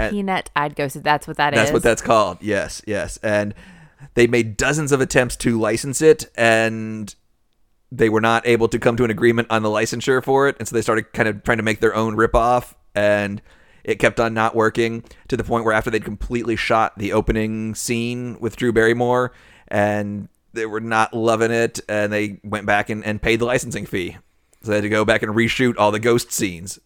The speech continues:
Speaker 2: Oh, wow. So this, this lady's made bank.
Speaker 1: She's done well, yeah, or, or Fun World maybe did well. I
Speaker 2: That's
Speaker 1: mean,
Speaker 2: probably, probably something she created under the umbrella of her employer,
Speaker 1: and
Speaker 2: yeah.
Speaker 1: I think we've been by Fun World at Coney Island, and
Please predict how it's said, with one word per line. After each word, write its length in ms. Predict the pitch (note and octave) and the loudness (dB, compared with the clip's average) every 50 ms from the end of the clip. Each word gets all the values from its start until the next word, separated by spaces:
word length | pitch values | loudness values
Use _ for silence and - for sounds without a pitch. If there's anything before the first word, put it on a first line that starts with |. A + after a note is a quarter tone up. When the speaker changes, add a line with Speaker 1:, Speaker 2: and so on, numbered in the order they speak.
| _ _ _ | _ _ _
Speaker 2:
Oh, 160 | - D#3+ E3+ | -4 -2 -2
wow. 520 | D#3+ C#3+ C3+ C3 D3 D#3 C#3+ C3+ C3+ D3+ - _ _ _ _ _ _ - | -2 0 0 0 2 2 2 0 -2 -4 -8 _ _ _ _ _ _ -8
So 260 | - - F3 E3+ E3+ | -2 2 2 4 4
this, 240 | D#3+ F3+ E3+ - - | 2 0 -2 -2 -4
this 220 | - F#3+ F3+ - | -4 -4 -2 0
lady's 260 | G3 F#3+ F#3+ G3 F3+ | 2 2 2 2 0
made 180 | F3 D#3+ D3+ C3+ | 0 -2 -4 -2
bank. 440 | D#3 D#3 D3+ C#3+ - - - - _ _ _ - - - - - - A#3+ - | -2 -4 -4 -4 -8 -12 -18 -20 _ _ _ -20 -20 -20 -20 -20 -20 -16 -8
Speaker 1:
She's 220 | - - F#3+ F#3+ | -4 -2 0 2
done 240 | D#3+ F3+ E3+ D#3 C#3 | 4 4 4 4 2
well, 260 | A#2 F#2 - D2+ F#2+ | 0 -2 -2 -2 0
yeah, 100 | A2+ A#2+ | 0 6
or, 200 | B2 C#3+ D3 D3 | 8 10 10 10
or 140 | C#3 C3+ C3 | 10 8 4
Fun 400 | - - - F3 D#3+ D3 C#3 A#2+ | 4 4 6 6 6 6 4 0
World 360 | A2+ G#2+ B2 D3 E2+ - A2+ | -2 -2 -2 -4 -6 -8 -6
maybe 240 | A2+ A2 G2+ G2 G2 | -4 -4 -2 -2 -2
did 180 | - G#2 F#2+ G2+ | -2 -4 -4 -4
well. 340 | G2+ G2+ F2+ F2 F#2+ - - | -4 -4 -2 -4 -4 -6 -4
I 60 | - | 2
Speaker 2:
That's 200 | - G3 F#3+ G3 F3 | 4 6 6 6 6
Speaker 1:
mean, 60 | E3+ | 6
Speaker 2:
probably, 220 | A3 G3 F3+ F3 F3 | 6 6 6 4 4
probably 180 | - G#3+ F#3+ F#3 | 4 4 4 4
something 240 | G3 A3 F3+ F3+ F3 | 4 0 -2 -4 -4
she 160 | - - F#3+ | -4 -6 -10
created 380 | - - F#3+ F3+ F3 E3 E3+ E3 | -6 -2 0 0 2 2 2 2
under 260 | - E3 D#3 D#3 D#3 | 0 0 0 -2 0
the 120 | D3+ D#3 | 0 0
umbrella 500 | D3 C#3+ C#3+ D3 D3 D3 D3 C#3+ C3+ C3+ C#3+ | 0 0 2 2 2 4 4 4 4 4 2
of 60 | D3 | 0
her 140 | D#3+ D3+ C#3+ | 0 -2 -2
employer, 440 | C3+ C#3 D3 D3 C#3 C3+ C3 C3 | -2 -4 -4 -2 0 0 2 2
Speaker 1:
and 120 | C3+ C3+ C3+ | 2 4 6
Speaker 2:
yeah. 100 | B2+ B2 | 6 6
Speaker 1:
I 20 | |
think 140 | B2 C3 C#3 | 6 6 4
we've 160 | - F3 D#3+ | 2 4 6
been 180 | D3 D3+ D3+ C3+ | 6 6 6 6
by 140 | B2+ A#2+ B2 | 4 2 2
Fun 300 | - - C3 A#2+ A#2+ A#2 | 4 4 4 4 4 6
World 220 | A#2+ A#2 A#2 A2+ | 6 6 6 4
at 100 | A2 - | 2 2
Coney 280 | - C#3 A#2+ A#2+ A2+ A2+ | 2 2 4 4 6 6
Island, 480 | A2+ A#2 A#2 A2+ G#2+ G#2 G2+ G2+ G2+ | 6 6 6 4 2 0 -2 -2 -2
and 240 | G#2 G2+ G2+ G#2 F#2+ | -2 -2 -4 -6 -10